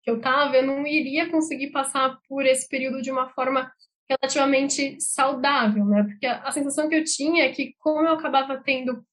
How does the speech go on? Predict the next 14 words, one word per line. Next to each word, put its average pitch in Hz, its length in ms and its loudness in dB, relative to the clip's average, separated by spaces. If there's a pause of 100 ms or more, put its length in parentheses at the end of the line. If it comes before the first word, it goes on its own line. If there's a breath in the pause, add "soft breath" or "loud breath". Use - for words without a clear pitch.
(240)
opções 262 380 -2
limitadas 269 720 0
de 240 120 -2
descanso, 240 760 -2
eu 254 160 -2
precisava 269 540 0
de 262 440 -4
mais 277 460 0
tempo 262 540 -4 (140)
descansando 262 1120 -2
pra 294 100 0
eu 294 160 2
me 294 160 0
sentir 311 580 0